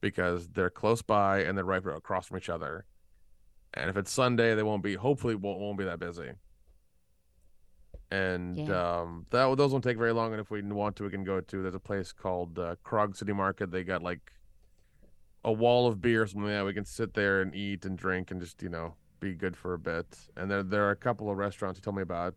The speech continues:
Speaker 1: a couple speakeasies, um, as well, some other dance clubs and stuff he told me about. So yeah,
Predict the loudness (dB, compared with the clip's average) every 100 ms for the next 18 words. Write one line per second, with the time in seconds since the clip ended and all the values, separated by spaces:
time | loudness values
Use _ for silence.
0 | -12 -20 -20 -20 -20 -20 _ _ -4 -2
1 | -2 0 0 2 2 4 4 2 2 -2
2 | -4 -8 -16 -6 -2 0 0 -2 -4 -2
3 | 2 4 4 4 2 -2 -8 _ _ _
4 | _ _ _ _ _ -6 0 2 2 0
5 | 0 -2 -4 -8 -6 -2 0 0 0 0
6 | -2 -4 0 0 -2 -4 -4 -4 -2 0
7 | 0 2 2 0 -2 -6 -4 -6 -8 -6
8 | -6